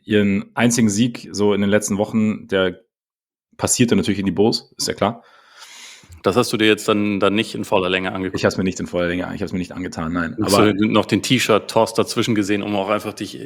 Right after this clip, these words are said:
Speaker 2: emotional so richtig reinzufühlen in dieses Spiel?
Speaker 1: Auf jeden Fall, das ist, ist für mich immer ganz wichtig. Das gehört auch zum Erlebnis dazu irgendwie, sonst, sonst funktioniert's nicht.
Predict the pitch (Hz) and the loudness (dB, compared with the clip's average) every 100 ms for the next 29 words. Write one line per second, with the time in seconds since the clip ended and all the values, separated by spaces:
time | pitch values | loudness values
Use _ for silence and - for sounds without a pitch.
0 | - 110 107 - 107 101 101 - - 107 | -4 -2 -2 2 4 4 2 -2 -2 -2
1 | 113 113 - 110 107 104 101 92 - 107 | -2 -4 0 0 2 -2 -4 -4 0 -2
2 | 110 - - - 123 110 113 98 95 101 | -2 -4 0 2 2 2 4 2 0 -6
3 | - 107 - 110 98 92 110 - - - | -10 -10 -6 -6 -4 -2 -2 -2 -8 -14
4 | - - - 113 110 117 98 120 95 85 | -18 -4 2 2 2 2 4 2 0 -4
5 | - 85 78 90 87 _ _ _ - 95 | -6 -6 -8 -10 -10 _ _ _ -8 -6
6 | 90 98 - - 101 101 90 80 | -4 -4 -4 -6 -4 -4 -6 -12